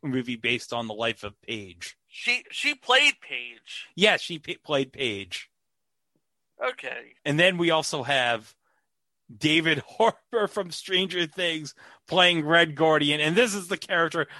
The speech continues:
Speaker 1: I'm most excited to see.
Speaker 2: I'm ready for this.
Speaker 1: I'm ready for this. So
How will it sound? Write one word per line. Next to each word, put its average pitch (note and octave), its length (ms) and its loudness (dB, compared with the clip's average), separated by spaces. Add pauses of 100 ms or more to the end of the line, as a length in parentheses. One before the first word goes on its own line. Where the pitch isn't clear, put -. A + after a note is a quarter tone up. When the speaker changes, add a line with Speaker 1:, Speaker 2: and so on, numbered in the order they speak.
(120)
Speaker 1:
I'm E3+ 280 0
most E3+ 280 0
excited C3+ 640 -2
to C3 120 -8
see. G#2 500 -12 (120)
Speaker 2:
I'm C3+ 340 -4 (200)
ready C3 340 -10
for B2 160 -14
this. A#2 500 -16 (100)
Speaker 1:
I'm D#3 260 0
ready D#3 220 2
for C3 160 -6
this. B2 260 0
So C3 400 0